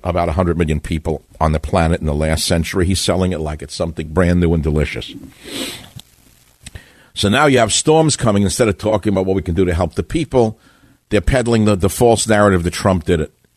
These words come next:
because of carbon emissions. That's all. That's what you're hearing now from the lunatics. Then you got the boat story. And then you got the governor of the state of California not saying one word about the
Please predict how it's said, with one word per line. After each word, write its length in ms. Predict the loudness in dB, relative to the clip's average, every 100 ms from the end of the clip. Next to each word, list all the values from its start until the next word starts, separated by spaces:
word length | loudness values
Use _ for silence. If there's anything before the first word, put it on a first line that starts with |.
| _ _ _
because 260 | -8 -6 -6
of 80 |
carbon 380 | -4 0 0 0
emissions. 480 | -2 -4 -8 -12 -8
That's 300 | -4 -4 0
all. 240 | 0 0 -4 -16 _ _ _
That's 180 | -6 -4
what 140 | -2 0
you're 60 |
hearing 200 | 2 2
now 120 | 0
from 140 | -2 -2
the 60 |
lunatics. 680 | 2 2 2 -4 -10 -10 -14 _ _ _ _ _
Then 160 | 0 2
you 60 | 2
got 160 | 0
the 80 | 0
boat 280 | 2 2 0
story. 500 | -4 -4 -4 -6 -10 _ _ _ -20 -20 _ _ _ _ _ _ -4
And 160 | 2 2
then 100 | 2
you 80 |
got 220 | 2 2 2
the 80 |
governor 380 | 2 2 4 2
of 60 | 2
the 60 |
state 240 | 0 2 2
of 60 |
California 560 | 2 0 0 -2 -2 0
not 180 | 0 0
saying 240 | 0 2
one 320 | 4 6 6
word 220 | 4 4 4
about 240 | 2 0
the 200 | -2